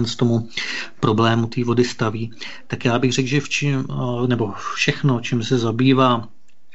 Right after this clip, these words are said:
a, ten nadační fond Pravda o vodě, tak je důsledek naprostého, naprosto opačného přístupu, než razí Aliance národních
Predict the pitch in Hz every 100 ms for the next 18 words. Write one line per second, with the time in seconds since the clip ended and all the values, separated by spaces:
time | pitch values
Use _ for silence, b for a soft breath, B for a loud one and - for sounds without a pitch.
0 | - - 107 104 120 113 107 110 - 123
1 | - 117 113 117 104 131 131 113 110 107
2 | 104 B B B B - 113 131 127 123
3 | 135 120 117 113 - 123 110 131 120 -
4 | 135 131 143 - - - 139 127 135 131
5 | - 147 131 123 - 123 139 135 131 -
6 | - 120 123 110 107 - B B B B
7 | 123 117 - - 131 107 120 127 120 107
8 | 107 - 113 113 110 104 110